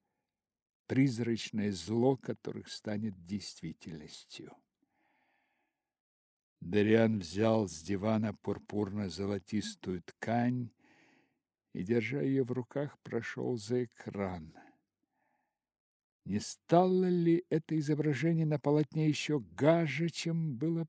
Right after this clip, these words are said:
прежде? Ему показалось, что новых перемен нет. И, несмотря на это, портрет стал ему еще более противен.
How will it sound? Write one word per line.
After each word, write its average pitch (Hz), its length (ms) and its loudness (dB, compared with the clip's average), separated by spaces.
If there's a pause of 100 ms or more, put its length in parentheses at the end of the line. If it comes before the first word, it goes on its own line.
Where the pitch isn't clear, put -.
(140)
прежде? 78 680 -2
Ему 98 260 -4
показалось, 131 800 -6 (760)
что - 280 -8
новых 139 380 0
перемен 151 520 2
нет. 120 480 2 (1000)
И, 87 140 -2
несмотря 110 600 0
на 107 160 2
это, 117 240 2
портрет 104 540 -4
стал 104 400 -4
ему 104 260 -2
еще - 580 -4
более 123 540 -2 (120)
противен. 90 880 -6